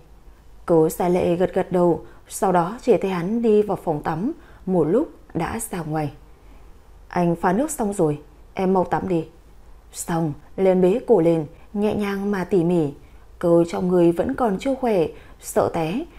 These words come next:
bám lấy cổ và bả vai hắn. Tống Tư Duệ đặt cô ngồi lên thành bồn, huyền thuyền.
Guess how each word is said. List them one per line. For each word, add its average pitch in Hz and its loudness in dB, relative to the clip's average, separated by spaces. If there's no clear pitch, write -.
bám 170 -2
lấy 269 -2
cổ 196 2
và 175 -6
bả 165 -4
vai 160 -8
hắn. 160 -6
Tống 160 2
Tư 175 2
Duệ 170 0
đặt 175 -4
cô 170 2
ngồi 180 4
lên 240 0
thành 196 -4
bồn, 165 2
huyền 165 2
thuyền. 156 0